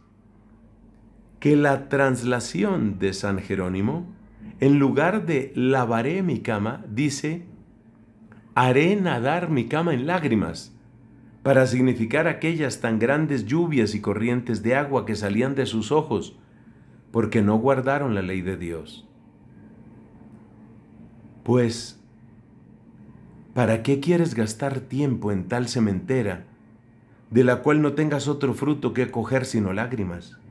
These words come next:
Allende de esto, deberías aún mirar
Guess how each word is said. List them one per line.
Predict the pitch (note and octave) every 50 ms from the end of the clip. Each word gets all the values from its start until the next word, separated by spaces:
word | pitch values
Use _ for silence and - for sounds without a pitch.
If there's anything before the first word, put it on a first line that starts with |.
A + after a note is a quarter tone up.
| - - - - - - - - - - - - - - - - - - - - - - - - - - - - - -
Allende | G#2 A2 A2 B2+ D3+ D#3+ D#3+ C#3 B2+ A2+
de | G#2 C3 D#3 E3
esto, | D#3+ - - - G2+ F#2 - - - - - - - _ - - - _ _ _ _ _ _ -
deberías | B2 A#2+ A#2 A#2 A#2+ B2+ D#3 E3 D#3+ D#3+
aún | D#3 D#3 E3 E3
mirar | D3 B2 A#2+ C#3 D3 C#3 B2 A#2+ A2+ -